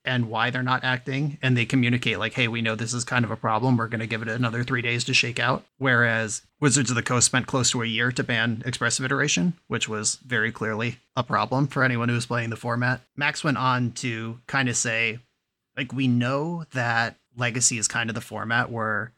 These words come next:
warts and all, this is Magic. Wasteland, Daze, Dark Ritual, Show and Tell, just all the nonsense from Magic's past gets to thrive. Gameplay is objectively rancid,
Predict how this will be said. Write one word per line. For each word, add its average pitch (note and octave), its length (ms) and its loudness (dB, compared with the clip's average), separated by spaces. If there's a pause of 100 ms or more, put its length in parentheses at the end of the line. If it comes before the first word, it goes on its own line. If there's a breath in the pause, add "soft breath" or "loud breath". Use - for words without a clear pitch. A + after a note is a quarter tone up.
(160)
warts B2 320 -2
and A2+ 120 -2
all, A#2+ 380 -2
this A#2+ 200 -4
is A2 100 -8
Magic. A#2+ 480 -6 (320)
Wasteland, A2 800 -2
Daze, A2 600 -4 (180)
Dark G#2+ 260 -4
Ritual, A2 420 -2
Show A2 300 0
and A2+ 120 0
Tell, G#2 340 -2
just - 280 -2 (360)
all C#3+ 160 2
the C3 80 4
nonsense A2+ 580 2
from A2+ 220 -4
Magic's A2 360 0
past A2 640 -2
gets A2+ 240 -2
to B2 100 -4
thrive. G#2 540 -4 (160)
Gameplay C3 500 2
is A2+ 460 -2 (280)
objectively A#2+ 680 0
rancid, A#2 500 -2